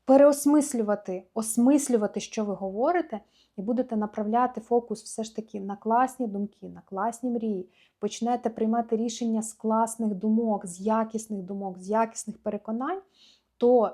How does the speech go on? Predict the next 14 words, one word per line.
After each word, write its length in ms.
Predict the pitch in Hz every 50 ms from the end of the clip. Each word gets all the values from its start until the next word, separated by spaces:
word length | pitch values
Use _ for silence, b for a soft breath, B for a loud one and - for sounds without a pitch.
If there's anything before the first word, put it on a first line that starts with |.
| - _
за 200 | - 196 196 220
рік 280 | 226 262 320 403 - -
ви 140 | 196 208 214
можете 560 | 214 247 262 247 240 220 - 220 202 202 208 - _
проснутися 600 | - 233 226 - 277 330 359 349 269 - - 214
абсолютно 480 | 214 - - - 302 370 370 - 277
іншою 360 | 269 254 254 240 - - 220 214
людиною, 400 | 220 196 220 240 226 208 190 185
яка 260 | 190 - - 233 226
буде 260 | 202 226 226 202 214
дивитися 600 | 190 208 214 240 254 254 247 220 - - 208 190
назад 420 | 185 202 202 202 - 220 214 214 214
в 80 | 190
майбутнє 640 | 196 196 196 190 190 240 311 349 349 277 240 202